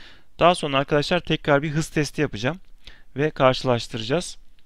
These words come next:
Evet arkadaşlar, şimdi sıra geldi web sitemizi test etmeye. Yine Avustralya Sydney üzerinden testimi gerçekleştiriyorum. Beş megabit saniye yine aynı şekilde, aynı hızda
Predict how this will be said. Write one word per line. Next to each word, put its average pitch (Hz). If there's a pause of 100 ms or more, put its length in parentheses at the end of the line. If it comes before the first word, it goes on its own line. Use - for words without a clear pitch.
(1040)
Evet 143
arkadaşlar, 113
şimdi 147
sıra 135
geldi 120
web 135
sitemizi 117
test 127
etmeye. 113 (1600)
Yine 156 (160)
Avustralya 143
Sydney 135
üzerinden 117
testimi 127
gerçekleştiriyorum. 135 (100)
Beş 135
megabit 123
saniye 120
yine 127
aynı 120
şekilde, 117
aynı 123
hızda 113